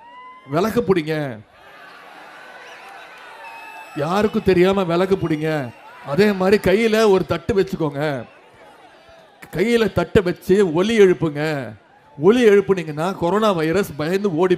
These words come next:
போயிரும்." சொன்னாரா இல்லையா? உ-, உண்மையை சொல்லுங்க, இதுல எத்-, எத்தனை பேர், எத்தனை பேர் அதை பண்ணீங்க? எத்தனை பேர் பண்ணீங்க? தா-,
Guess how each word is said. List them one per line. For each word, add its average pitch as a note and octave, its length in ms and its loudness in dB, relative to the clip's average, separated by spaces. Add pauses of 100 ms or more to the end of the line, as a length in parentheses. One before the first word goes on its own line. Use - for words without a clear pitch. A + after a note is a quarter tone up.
போயிரும்." D3 400 -2 (720)
சொன்னாரா G#3+ 420 0 (100)
இல்லையா? G3 280 4 (1700)
உ-, D#3 120 -6 (100)
உண்மையை F#3+ 300 -2
சொல்லுங்க, D#3+ 340 -4 (380)
இதுல D3+ 240 -2
எத்-, D3 160 -10 (120)
எத்தனை G3 340 -2
பேர், G#3+ 200 6 (680)
எத்தனை A3+ 240 2
பேர் A#3 240 6
அதை - 180 2
பண்ணீங்க? G#3+ 320 0 (2250)
எத்தனை A3+ 280 2
பேர் A#3+ 180 6
பண்ணீங்க? A3 280 -2 (1040)
தா-, G3+ 160 -2